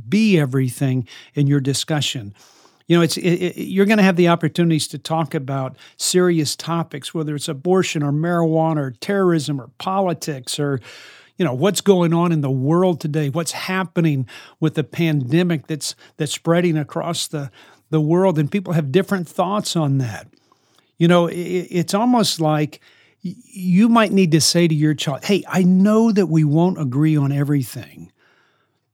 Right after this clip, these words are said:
but by helping me understand how you think, you may move me closer to appreciate your viewpoint."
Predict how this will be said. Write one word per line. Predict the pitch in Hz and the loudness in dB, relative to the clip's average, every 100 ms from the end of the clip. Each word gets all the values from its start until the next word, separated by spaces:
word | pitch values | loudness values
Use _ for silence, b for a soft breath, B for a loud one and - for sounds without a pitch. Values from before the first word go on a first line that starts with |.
| - | -4
but | 170 143 | -2 0
by | 160 | 2
helping | 185 214 226 | 2 2 2
me | 165 160 | 4 4
understand | 160 151 - 156 143 | 2 0 0 0 2
how | 135 | 0
you | 131 139 214 | 0 -2 -2
think, | - 143 110 110 165 | -4 -6 -8 -6 -4
you | |
may | 175 240 | -2 -2
move | 208 170 | 0 0
me | 139 131 | 2 0
closer | - 170 175 - 139 120 | -4 -6 -4 -4 -6 -8
to | - | -2
appreciate | 139 - 170 170 - 139 120 | -2 -2 -4 -4 -4 -6 -4
your | 139 139 | 0 0
viewpoint." | 110 131 123 - 107 - _ - | 0 -2 -4 -8 -16 -16 _ -20